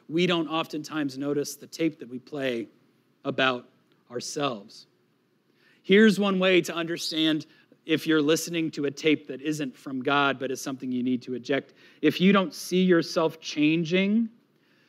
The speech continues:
you don't see yourself as God does. If a part of your understanding of yourself is something that is,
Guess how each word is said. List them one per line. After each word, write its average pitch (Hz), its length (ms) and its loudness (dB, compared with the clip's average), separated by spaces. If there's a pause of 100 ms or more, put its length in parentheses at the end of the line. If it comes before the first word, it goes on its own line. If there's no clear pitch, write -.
(100)
you 170 240 2
don't 180 240 0
see 170 260 -6
yourself 147 800 0 (460)
as 135 200 -2
God 139 340 0
does. 95 540 -18 (720)
If 160 140 0
a 180 60 4
part 208 340 4
of 208 80 4
your 185 160 0
understanding 175 680 0
of 170 100 -2
yourself 175 440 -2
is 147 100 -8
something 170 360 -10
that 147 140 -4
is, 131 140 -6